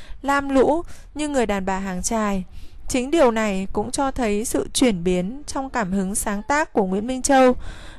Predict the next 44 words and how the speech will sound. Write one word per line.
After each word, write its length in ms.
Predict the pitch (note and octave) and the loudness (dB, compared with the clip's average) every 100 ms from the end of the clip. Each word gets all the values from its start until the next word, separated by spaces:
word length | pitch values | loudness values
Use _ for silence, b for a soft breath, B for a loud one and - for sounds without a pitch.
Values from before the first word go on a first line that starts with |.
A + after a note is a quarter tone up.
| B | B
à, 140 | G#3 - | -4 2
từ 160 | C4+ | 4
cảm 260 | A#3+ B3+ G3+ | 4 2 2
hứng 240 | G3+ G3+ | 2 2
lãng 220 | B3+ B3 D4+ | 0 -2 0
mạn 240 | D#4 - - | 0 0 -6
thời 320 | - A#3 G3 F3+ | -2 0 2 0
chống 260 | A3 G#3+ | -2 -2
Mỹ 280 | B3+ C#4 F4+ B B B - | -2 -2 -4 B B B 2
đến 260 | G#3+ G#3+ | 4 2
cảm 240 | C4 C4+ G3 | 0 -2 0
hứng 280 | G3+ F#3+ A#3+ | 0 0 -2
thế 260 | B3+ G#3 | -2 0
sự 280 | A3 D#4 C#4 - - | 2 2 2 -2 -10
giàu 360 | - A3+ G3+ | -2 0 2
chất 240 | F#3+ D4 D#4+ | 0 -2 -2
triết 240 | D#4+ D#4 | -2 0
lý 280 | B3 G#3 A#3 B B B B | 0 0 -2 B B B B
khi 260 | - C4+ C4 | -4 -2 -2
chiến 260 | - G#3+ G3+ | -2 -2 -2
tranh 300 | B3+ A#3+ A#3+ | -4 -4 -4
qua 180 | B3+ B3 | 0 0
đi. 260 | B3 B3+ A#3+ - b b b b | 2 2 0 -6 b b b b
Nó 180 | B3 A#3+ | 2 2
chứng 240 | C#4+ C4+ | 2 0
tỏ 380 | D#4+ D#4 F#3+ - - | 4 6 6 2 0
ông 180 | C4+ C4+ | 0 2
thực 220 | C4+ - | -2 2
sự 220 | C4+ A#3 - | 2 2 -2
là 240 | G3 F#3+ | -6 -6
cây 240 | - B3 | -2 -2
bút 200 | B3 E4 - - | 2 2 0 -6
tài 220 | A#3 G#3 | -4 -2
năng, 300 | A3 C4 B3+ - - - | 0 0 -2 -6 -10 -6
tinh 180 | C#4+ | -4
anh 260 | C#4 C#4 C4 | -2 -2 -2
của 200 | - F3+ | -2 -2
văn 180 | G3+ A3+ | -2 -4
học 300 | A#3 G3+ - - | -4 -4 -8 -12
thời 180 | - G3+ | -4 -4
kỳ 300 | F#3 G3+ F3+ | -2 -4 -4
đổi 200 | F3 F3 | -4 -6
mới. 340 | E3+ F#3 G3 - - B B B B B - | 0 2 2 -2 -10 B B B B B -4
Và 400 | A3+ G#3 F#3+ | 0 0 0